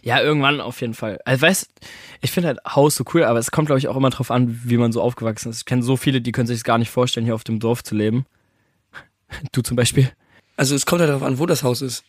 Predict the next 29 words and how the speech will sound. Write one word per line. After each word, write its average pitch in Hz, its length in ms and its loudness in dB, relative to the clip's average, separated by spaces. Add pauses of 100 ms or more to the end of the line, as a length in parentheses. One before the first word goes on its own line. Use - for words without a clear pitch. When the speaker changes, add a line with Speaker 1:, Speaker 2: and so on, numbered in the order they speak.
(200)
Speaker 2:
Also 131 160 2
jetzt 131 140 0
ein 123 100 -6
Haus 147 240 4
hier 131 220 2
in, 123 100 2
Speaker 1:
Ja. 113 120 6
Speaker 2:
in 110 40 6
der 120 120 4
Kölner 120 220 -2
Innenstadt, 127 360 -2 (200)
komplett 120 380 -2
dumm. 147 200 0 (500)
Und 143 100 2
ich 127 80 0
glaub 170 180 4
auch, 156 80 0
dass 147 140 2
ich 131 80 -2
später, 143 440 0
also 127 180 0
grad 131 200 0
bin 139 60 -2
ich 123 80 2
ja 123 60 2
voll 127 160 0
der 123 80 0
Stadttyp, 131 500 -2
so, 123 180 -2